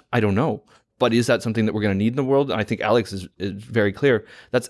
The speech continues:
absolutely something we're gonna need, especially moving out of the cryptocurrency space. What happens when four or five banks need to use one network between them?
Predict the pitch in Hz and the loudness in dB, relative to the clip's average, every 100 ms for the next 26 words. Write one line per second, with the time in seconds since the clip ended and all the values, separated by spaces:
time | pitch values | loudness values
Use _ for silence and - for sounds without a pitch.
0 | - 127 123 123 117 113 143 - 107 - | 0 0 0 -2 0 2 2 2 0 0
1 | 104 101 98 98 98 101 101 101 - 143 | -2 -2 0 0 0 0 0 0 0 0
2 | 131 113 113 107 101 98 101 - 98 101 | 2 2 2 2 0 -2 -4 -6 -4 -4
3 | - 151 143 107 - 104 - - - - | -2 -2 -2 -4 -2 -2 -4 -14 -20 -20
4 | - - 143 170 170 135 113 110 - 127 | -14 -2 0 0 0 0 2 0 0 2
5 | 117 113 104 98 113 120 - 107 98 98 | 2 4 2 2 0 -2 -2 -2 0 0
6 | 101 98 101 107 104 - 98 - 98 123 | 0 0 0 0 2 0 -6 -8 -2 0
7 | 123 104 | 2 0